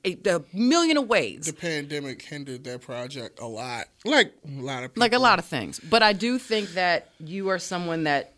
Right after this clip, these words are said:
Speaker 1: has a great care,
Speaker 2: Mm.
Speaker 1: not just about what you're putting out, and not just about how you're viewed, 'cause I know you could give a fuck, but it's, it's, it's important for me to know that other artists hear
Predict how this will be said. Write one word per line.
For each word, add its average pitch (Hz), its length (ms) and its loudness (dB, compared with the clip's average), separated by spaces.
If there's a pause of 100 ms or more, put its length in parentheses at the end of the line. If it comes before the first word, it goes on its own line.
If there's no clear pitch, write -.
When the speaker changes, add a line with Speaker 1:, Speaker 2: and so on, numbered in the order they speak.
(140)
Speaker 1:
has 170 220 -4
a 151 60 -4
great 160 560 -6
care, 170 520 0 (380)
Speaker 2:
Mm. 156 160 0
Speaker 1:
not 196 340 4
just 180 460 0
about 165 520 2
what 151 200 -2
you're 147 120 -6
putting 143 340 -4
out, 123 340 0 (180)
and 302 140 4
not 403 180 6
just 339 140 -2
about 262 240 4
how 247 140 4
you're 220 160 0
viewed, 220 260 0
'cause 170 140 -2
I 170 60 4
know 202 120 2
you 226 140 0
could 165 120 -8
give 156 140 -4
a 117 60 -6
fuck, - 400 0 (340)
but 180 380 2 (880)
it's, 202 260 4
it's, 202 300 2
it's 190 200 2
important 269 520 4
for 226 140 0
me 226 340 4
to 208 120 -2
know 123 440 0 (240)
that 196 240 4
other 208 320 6 (100)
artists 190 380 4
hear 135 560 -2